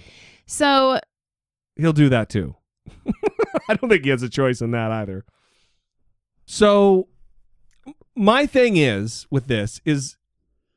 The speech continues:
Speaker 2: this guy, speaking of tone deaf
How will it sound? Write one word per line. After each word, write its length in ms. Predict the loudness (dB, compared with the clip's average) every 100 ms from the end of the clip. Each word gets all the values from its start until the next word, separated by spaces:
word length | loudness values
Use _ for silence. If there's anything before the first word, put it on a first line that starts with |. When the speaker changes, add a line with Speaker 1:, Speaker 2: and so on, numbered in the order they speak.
| _ _ _ _ _ _ -8
Speaker 2:
this 240 | -2 -2 0
guy, 360 | 0 2 0 -4
speaking 340 | -4 -2 0
of 80 | -2
tone 320 | 0 0 0
deaf 420 | -2 -8 -14 _